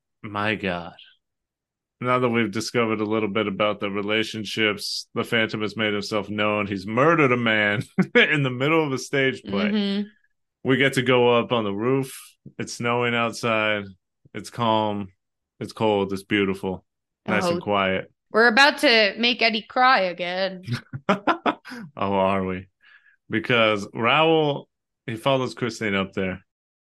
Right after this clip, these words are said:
Speaker 1: instantly rizzes her up. Well, you know what? Let me, let me backtrack here 'cause we're still talking about the Phantom, and I just think it's very weird, is that, did the Phantom think that murdering a man was gonna make Christine like him more?
Speaker 2: Maybe.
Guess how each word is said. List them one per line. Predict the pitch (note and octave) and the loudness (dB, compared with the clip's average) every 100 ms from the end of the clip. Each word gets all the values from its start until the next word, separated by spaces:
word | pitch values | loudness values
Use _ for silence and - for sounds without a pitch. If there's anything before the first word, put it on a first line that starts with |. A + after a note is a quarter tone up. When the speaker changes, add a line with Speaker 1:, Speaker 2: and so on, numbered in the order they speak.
| _ | _
Speaker 1:
instantly | - C#3+ D3 D#3 C#3 A#2+ | 0 2 2 0 0 0
rizzes | A2 A2+ G2+ G2+ | 0 0 -2 -4
her | G2 F#2+ | -4 -2
up. | F2+ F2 _ _ _ | -2 -4 _ _ _
Well, | D3 E3 - _ _ | 0 0 0 _ _
you | D#3+ F3+ | -8 -2
know | F#3+ | 2
what? | F#3 | 2
Let | F#3 | 0
me, | D4+ | -4
let | G3 A3+ | -6 -8
me | A#3+ | -4
backtrack | F3+ D#3+ D3+ E3 C#3+ | 0 2 2 0 0
here | C#3+ C3+ | 0 -2
'cause | C3 A2+ | -4 -8
we're | |
still | A#2 D#3 | -8 -6
talking | D3 D3+ C3 | -2 0 0
about | A#2 A2 | -2 -2
the | G2 | -2
Phantom, | - G#2+ G2 G2 | -2 -2 -2 -2
and | A2+ | -2
I | F#3 | -2
just | G3 | -4
think | F3 C#3 | -4 -6
it's | G2+ | -4
very | G#2 A#2 A#2+ | -2 0 0
weird, | G2 G2 F#2+ F#2 - _ _ _ _ _ | -2 -2 -4 -6 -12 _ _ _ _ _
is | B2+ G#2+ | -6 -2
that, | A2+ A2 G#2+ - | 4 4 2 -2
did | A2+ | -6
the | A2 | -4
Phantom | - F3+ F#3+ G3 | 0 0 2 -2
think | F#3+ D#3+ C#3+ | 0 -2 -2
that | C3 A#2 | -2 -4
murdering | A2+ A2 B2 B2+ B2+ | -2 -2 -2 -2 -4
a | |
man | B2 B2+ B2 | -2 -2 -2
was | A2+ F#2+ | -4 -6
gonna | A2+ | -6
make | G#2 G#2 G#2+ | -4 -2 -4
Christine | - A2 - A2 G#2 | -4 -6 -4 -4 -4
like | G2 G#2 | -2 -4
him | G2 B2+ | -4 -6
more? | B2+ C#3 D#3 - _ _ _ _ | -4 -4 -4 -10 _ _ _ _
Speaker 2:
Maybe. | F4+ C5 D#4+ E4+ D4+ | 4 4 4 2 0